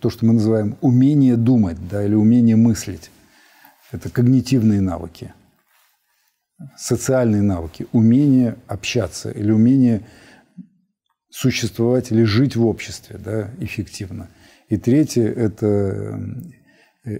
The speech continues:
эмоциональный интеллект, так называемый. Это способность понимать собственные эмоции, эмоции других людей и управлять ими. И это критически важные навыки для, э,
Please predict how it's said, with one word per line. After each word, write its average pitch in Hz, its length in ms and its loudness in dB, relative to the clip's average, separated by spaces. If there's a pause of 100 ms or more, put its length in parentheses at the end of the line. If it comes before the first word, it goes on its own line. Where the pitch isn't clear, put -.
эмоциональный 120 760 2
интеллект, 107 420 -2
так - 160 -18
называемый. 90 600 -10
Это 98 460 -10 (480)
способность 113 840 -2 (100)
понимать 113 440 2
собственные 123 680 0
эмоции, 120 480 0
эмоции 107 380 0
других 110 400 0
людей 107 420 0 (260)
и 120 80 0
управлять 104 600 -2
ими. 82 340 -12 (520)
И 107 420 -2
это 120 720 -2
критически 123 720 -2
важные 104 420 0
навыки 127 500 -2
для, 101 440 -6
э, 101 640 -12